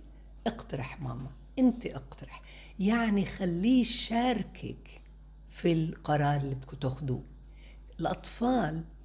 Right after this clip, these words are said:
لما بتشارك كتير بتصير ملتزمة، لما بتتلقى أوامر بتصير كتير متأجج وبتعترض.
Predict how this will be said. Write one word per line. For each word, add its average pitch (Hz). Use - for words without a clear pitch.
لما 180
بتشارك 226
كتير -
بتصير 202
ملتزمة، 139
لما 190
بتتلقى 196
أوامر 190
بتصير 170
كتير 226
متأجج 180
وبتعترض. 135